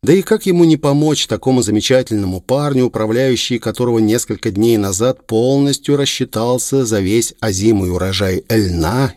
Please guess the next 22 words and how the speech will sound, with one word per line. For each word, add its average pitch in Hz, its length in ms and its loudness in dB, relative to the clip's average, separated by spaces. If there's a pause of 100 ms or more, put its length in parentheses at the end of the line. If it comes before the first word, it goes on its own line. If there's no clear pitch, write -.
и 117 100 2
даже 98 300 -2
выплатил 139 580 2
аванс 127 560 0
за 127 200 0
будущий, 113 720 -4 (240)
в 117 100 2
разы 117 260 2
больше 104 460 -2
первый 113 560 -4 (100)
летний 92 400 -4
урожай? 90 500 -8 (540)
Почему 156 380 2
Орвин 147 340 0
и 139 160 -4
приказал 123 640 -4
почти 107 340 -4
все 110 220 -2
площади 117 480 -2
баронства 135 760 -2
засеять 147 580 0
льном? 123 540 2